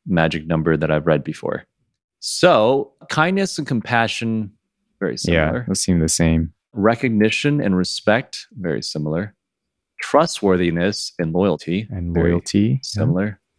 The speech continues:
Speaker 1: Influence, I think that goes with recognition. Adventure and learning, those two go together. It's like, boom, we're down to five.
Speaker 2: Nice.
Speaker 1: Now, sometimes, like, the words, this thing I hate about language, sometimes the words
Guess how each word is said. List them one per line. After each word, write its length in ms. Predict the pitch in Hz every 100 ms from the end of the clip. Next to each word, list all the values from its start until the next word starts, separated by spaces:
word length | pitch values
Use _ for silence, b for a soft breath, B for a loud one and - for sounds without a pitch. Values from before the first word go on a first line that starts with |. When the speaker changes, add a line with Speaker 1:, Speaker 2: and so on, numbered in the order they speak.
| -
Speaker 1:
Influence, 640 | 123 - 151 170 - - -
I 80 | 95
think 160 | 92
that 140 | 80 -
goes 200 | 71 90
with 80 | 95
recognition. 760 | 73 - 90 95 - 95 92 - -
Adventure 580 | 98 90 113 135 - 156
and 220 | 110 90
learning, 500 | 87 87 67 85 98 -
those 240 | 90 90
two 140 | -
go 160 | - -
together. 520 | - - - 110 107 _ _ _ _ -
It's 160 | 101
like, 160 | 117 98
boom, 220 | 113 73 - _ _
we're 100 | 87
down 220 | 87 85
to 60 | 82
five. 360 | - 52 - _ _ _ -
Speaker 2:
Nice. 360 | 131 - - - _ _ -
Speaker 1:
Now, 500 | 104 104 107 104 - _ -
sometimes, 400 | 131 139 156 127
like, 140 | 113
the 80 | 90
words, 600 | 82 85 87 - - - 101
this 180 | 87 -
thing 160 | 90
I 80 | 85
hate 180 | 78 82
about 260 | 78 76
language, 540 | 78 80 85 80 - - _
sometimes 380 | - 92 101 92
the 80 |
words 440 | 82 80 85 82